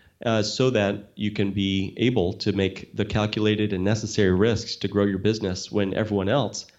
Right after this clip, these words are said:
is going through the next major recession or the banks cut the lines of credit, and you've got big piles of cash that you can grow your business in or retire comfortably.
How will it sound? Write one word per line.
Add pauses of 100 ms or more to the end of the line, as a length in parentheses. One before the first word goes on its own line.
(260)
is
going
through
the
next
major
recession
or
the
banks (240)
cut
the
lines
of
credit, (340)
and
you've
got
big
piles
of
cash (300)
that
you
can
grow
your
business
in
or (160)
retire
comfortably.